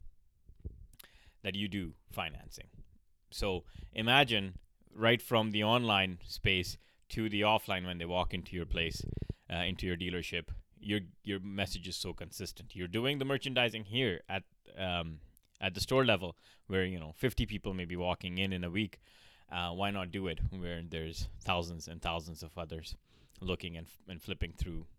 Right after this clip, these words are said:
pages by pages online? So just, um,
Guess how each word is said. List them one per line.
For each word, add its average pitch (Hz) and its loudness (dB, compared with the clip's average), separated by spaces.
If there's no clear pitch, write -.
pages 87 4
by 87 -4
pages 85 -2
online? 82 -6
So 139 8
just, 160 8
um, 117 12